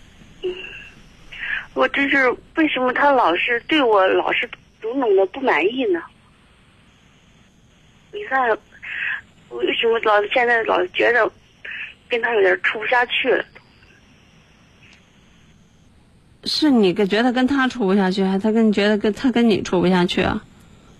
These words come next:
Speaker 1: 我跟他呗。
Speaker 2: 为什么呢？就是因为他老跟你吵架，一般都是你挑事儿还是他挑事儿啊？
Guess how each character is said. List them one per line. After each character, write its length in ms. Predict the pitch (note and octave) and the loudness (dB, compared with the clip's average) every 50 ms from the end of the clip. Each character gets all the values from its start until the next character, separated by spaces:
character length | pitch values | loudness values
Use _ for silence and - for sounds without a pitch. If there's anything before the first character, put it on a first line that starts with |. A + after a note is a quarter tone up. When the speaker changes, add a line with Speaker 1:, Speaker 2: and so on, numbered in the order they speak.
| - - - - - - - - | -20 -20 -20 -20 -20 -20 -14 -6
Speaker 1:
我 100 | - - | -4 -2
跟 200 | - G4+ G#4 G#4+ | 0 2 0 0
他 220 | - B4 - G#4+ G4 | 2 0 0 0 -2
呗。 160 | F4+ - - - - - - - - - - - - - - - - - - - - | -4 -8 -16 -20 -20 -20 -20 -20 -20 -20 -20 -20 -20 -20 -20 -20 -20 -20 -20 -4 0
Speaker 2:
为 140 | C4+ D4 C#4+ | 2 2 4
什 160 | C4+ B3+ G3 | 4 4 4
么 60 | F#3+ | 4
呢？ 280 | F3+ F3+ F3+ F#3+ G3 - - - - - - | 4 4 2 2 -2 -4 -8 -20 -20 -16 -4
就 160 | - C4+ B3 | 0 2 2
是 120 | A#3 A#3+ A3 | 4 4 4
因 100 | A3 A3 | 4 4
为 260 | A3 G#3+ G#3+ G#3+ G#3 | 4 4 2 2 0
他 180 | - - B3+ | 0 0 0
老 240 | A3 G3 E3 D#3 D#3+ | 2 2 2 2 2
跟 160 | F3 G3+ G3+ | 2 2 2
你 100 | G3 G3+ | 2 2
吵 200 | G3 - - E3+ | 0 0 0 0
架， 240 | E3 F#3 F#3+ F3+ F3 - - - - - - - | 0 0 0 -2 -2 -6 -12 -20 -20 -20 -20 -6
一 140 | - B3+ C#4 | -2 0 0
般 200 | B3 C#4 C#4+ C#4 | 2 4 4 4
都 140 | C4+ C4+ C4+ | 4 4 2
是 300 | C4 C#4+ B3+ A#3 A3+ G#3 | 2 2 4 4 4 2
你 460 | - D#3 G3 F#3 E3+ E3+ F3 E3+ E3 | 2 2 2 4 4 4 4 2 2
挑 240 | E3 - - E3+ E3 | 0 0 0 0 0
事 120 | F3 - | 0 0
儿 120 | F#3+ F#3 F#3+ | 0 0 0
还 80 | F#3+ | 0
是 60 | F#3 F#3 | -2 -2
他 180 | - - G#3+ | 0 0 0
挑 180 | G#3+ G3+ E3 F3 | 2 2 0 0
事 100 | F#3+ F3+ | -2 -2
儿 60 | E3 | -4
啊？ 160 | E3 G3 - | -4 -6 -8